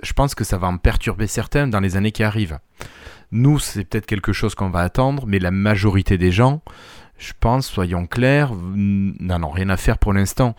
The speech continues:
Et l'usage d'un téléphone, pour eux, va se limiter à téléphoner, envoyer des messages, regarder trois pages web et consulter leur mail, basta.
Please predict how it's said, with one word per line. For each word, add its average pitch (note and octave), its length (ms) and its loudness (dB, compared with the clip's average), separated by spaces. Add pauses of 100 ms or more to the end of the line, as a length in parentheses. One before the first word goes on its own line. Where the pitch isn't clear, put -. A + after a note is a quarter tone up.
(300)
Et F#2+ 80 2
l'usage G#2 720 2
d'un F#2 160 0
téléphone, G#2+ 580 0
pour G#2 180 4
eux, F#2+ 40 0
va G#2 100 2
se - 140 -6
limiter G2+ 440 2 (1000)
à G2+ 160 4
téléphoner, G2 640 4
envoyer F#2+ 260 2
des F2 100 4
messages, G2+ 520 0
regarder F#2 400 2
trois - 200 2
pages F2 220 4
web G#2+ 300 6 (360)
et G2+ 60 2
consulter F#2 440 0
leur F#2 160 2
mail, G2+ 280 2
basta. F2 400 2